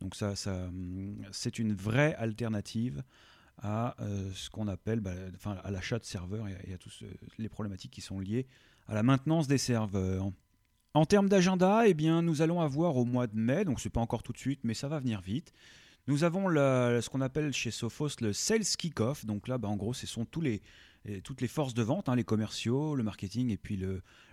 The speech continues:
l'avant-vente qui se retrouvent dans un endroit sympa pour justement,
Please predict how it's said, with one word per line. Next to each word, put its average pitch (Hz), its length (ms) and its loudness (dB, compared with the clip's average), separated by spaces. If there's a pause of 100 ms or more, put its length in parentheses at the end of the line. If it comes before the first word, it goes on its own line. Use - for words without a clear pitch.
l'avant-vente 113 480 2
qui - 100 -14
se - 160 -6
retrouvent 113 500 -4
dans 101 200 -2
un 104 100 -2
endroit 107 320 -2
sympa 101 480 -4 (1040)
pour 123 160 0
justement, 113 520 0